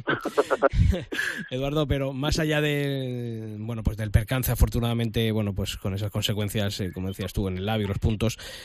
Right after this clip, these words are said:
Speaker 2: pero yo creo que también hay que quedarse con el lado positivo, ¿no? Y, y te vimos disfrutar cuando, cuando los toros, eh, se dejaron y, y te vimos volver a, a correr la mano con ese temple que siempre ha sido característica en tu toreo.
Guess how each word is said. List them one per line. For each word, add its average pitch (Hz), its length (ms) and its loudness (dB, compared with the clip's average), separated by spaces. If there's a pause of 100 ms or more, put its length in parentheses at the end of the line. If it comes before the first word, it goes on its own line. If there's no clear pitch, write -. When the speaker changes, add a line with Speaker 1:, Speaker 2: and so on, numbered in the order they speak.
(120)
Speaker 2:
pero 123 180 8
yo 135 120 10
creo 156 140 12
que 156 80 8
también 143 500 8
hay 135 100 8
que 131 120 4
quedarse 131 340 8
con 127 160 8
el 120 120 4
lado 120 160 6
positivo, 110 420 4
¿no? 101 180 2
Y, 104 240 2
y 110 120 -2
te 117 80 2
vimos 135 260 8
disfrutar 139 460 8
cuando, 117 760 8
cuando 120 220 6
los 117 120 6
toros, 127 500 8
eh, 107 640 6
se 117 140 0
dejaron 180 480 12
y, 131 120 8
y 98 300 -2
te 110 120 0
vimos 120 320 6
volver 120 360 6
a, 110 360 2
a 107 60 0
correr 120 200 2
la 117 80 2
mano 120 160 4
con 117 160 4
ese 117 180 0
temple 117 340 4
que 107 80 0
siempre 113 240 2
ha - 20 0
sido 120 160 4
característica 110 520 2
en 104 60 2
tu 107 80 2
toreo. 95 280 0